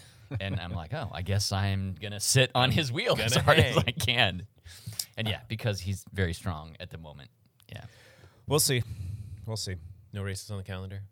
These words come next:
Speaker 3: Not yet. I don't
Speaker 2: You gotta figure some
Speaker 3: Full
Speaker 2: stuff out.
Speaker 3: disclosure, my shoulder still sucks.
Speaker 2: Yeah.
Speaker 3: But the mountain bike stuff I've been doing and the work that I've been doing at home is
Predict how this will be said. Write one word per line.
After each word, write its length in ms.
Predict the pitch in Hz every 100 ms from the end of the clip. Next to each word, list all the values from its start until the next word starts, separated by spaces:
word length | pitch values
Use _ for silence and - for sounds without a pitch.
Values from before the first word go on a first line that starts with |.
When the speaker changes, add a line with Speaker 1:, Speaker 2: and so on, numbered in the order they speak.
| -
Speaker 3:
Not 460 | 113 117 117 113
yet. 220 | 95 90 -
I 120 | 110
don't 200 | 113 135 - - - - - - _ - - - - - - - - -
Speaker 2:
You 60 | 98
gotta 100 | -
figure 240 | 98 92
some 60 | -
Speaker 3:
Full 160 | 156 190
Speaker 2:
stuff 20 |
out. 40 |
Speaker 3:
disclosure, 720 | 175 - 147 143 135 117 123
my 200 | 110 127
shoulder 340 | 135 160 156 135
still 280 | - 120 117
sucks. 600 | - 104 107 - - - -
Speaker 2:
Yeah. 120 | 92 -
Speaker 3:
But 440 | 165 147 98 - - -
the 200 | 107 113
mountain 300 | 117 123 -
bike 160 | 165 -
stuff 260 | 147 -
I've 140 | 139 120
been 180 | 120
doing 320 | 101 101 113 110
and 160 | 104
the 60 | 98
work 280 | 101 113 -
that 100 | 110
I've 120 | 101
been 140 | 107
doing 220 | 104 104 98
at 100 | -
home 420 | - 107 135 127
is 280 | 113 110 95